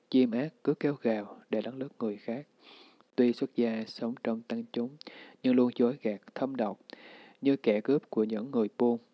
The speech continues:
tỳ kheo ác là giặc cướp trong chúng tăng, là hoa câu lan trá, không sắc, không hương, tâm không hòa hợp, luôn nói lời tranh chấp, tham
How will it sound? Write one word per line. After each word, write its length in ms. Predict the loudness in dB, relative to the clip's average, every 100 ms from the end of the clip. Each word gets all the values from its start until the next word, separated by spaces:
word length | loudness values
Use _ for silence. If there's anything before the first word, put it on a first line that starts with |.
| _ _
tỳ 80 | 0
kheo 160 | 2 -2
ác 220 | -2 -4
là 80 | -4
giặc 220 | -4 -4
cướp 180 | -4 -4 -2
trong 200 | -4 -2
chúng 160 | -4 -4 -2
tăng, 220 | -4 -4 -8 -20 -20 -10 2
là 200 | 4 4
hoa 340 | 2 0 0 0
câu 260 | 2 4 4
lan 340 | 2 0 -2 -2
trá, 200 | -2 -2 -6 -16 _
không 300 | -2 0 0
sắc, 300 | -6 -8 -8
không 240 | -4 -2
hương, 280 | 0 0 0 -4 -16 -20 -20 -4
tâm 120 | -4
không 240 | 0 -2 -2
hòa 260 | -2 0
hợp, 280 | 2 -2 -2 _ -16 -16 -20 _
luôn 260 | 4 4 2
nói 180 | 0
lời 440 | 2 2 2 -4 -8
tranh 220 | -6 -6 -6
chấp, 200 | -8 -8 -20 -20 -20 _
tham 240 | -2 0